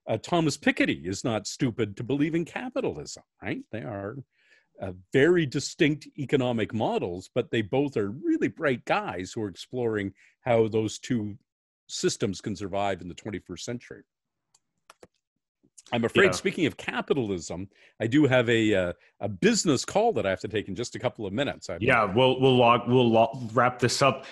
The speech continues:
Speaker 2: I love what you just said there because it's so deep and true with me as well. One of the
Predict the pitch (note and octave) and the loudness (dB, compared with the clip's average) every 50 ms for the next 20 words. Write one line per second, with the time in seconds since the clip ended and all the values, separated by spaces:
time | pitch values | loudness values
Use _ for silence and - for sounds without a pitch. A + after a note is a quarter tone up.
0 | - - - - B2+ B2+ B2+ C3 C3+ C3+ C#3+ C#3 A#2+ A#2+ B2+ C3 B2+ B2 A#2+ A#2+ | -16 -10 0 2 4 6 6 8 8 8 6 6 4 2 2 4 6 6 4 4
1 | G2+ A#2+ A2 - - - A2+ A2 G#2+ G2+ A#2 A#2 A#2 A#2 A#2 A#2 A2+ - - - | 4 2 -2 0 2 4 4 4 4 4 2 4 4 4 2 2 0 -4 -18 -6
2 | - G#2 G2 - G#2+ G#2 G2 G2+ G2+ E2+ - - - - A2+ G#2+ G#2+ G#2+ G#2+ G#2 | -6 -6 -4 -2 -4 -2 -2 -2 -4 -4 -4 -8 -2 0 2 2 4 4 4 2
3 | G#2 F#2 E2 - G2+ G2+ F#2 - G2+ F#2+ F#2 - - G#2 G2+ G2+ G2+ G2 F#2 F#2 | 2 0 -4 -4 -4 -4 -4 -6 -8 -8 -8 -8 -6 -6 -4 -2 -2 -2 -2 -2
4 | F#2+ F#2 - - F#2+ F#2+ G2 G2 G2 F#2+ - G2 F#2+ E2 D#2+ F#2+ F#2+ G2 F#2+ F2+ | -4 -4 -4 -6 -6 -4 -2 0 -2 -2 -2 -4 -8 -8 -4 -2 0 0 0 -2
5 | E2+ F2 F2+ F#2 F2+ E2 - _ F2 E2+ E2+ E2 D#2 | -2 -4 -4 -4 -6 -8 -6 _ -4 -2 -2 -4 -6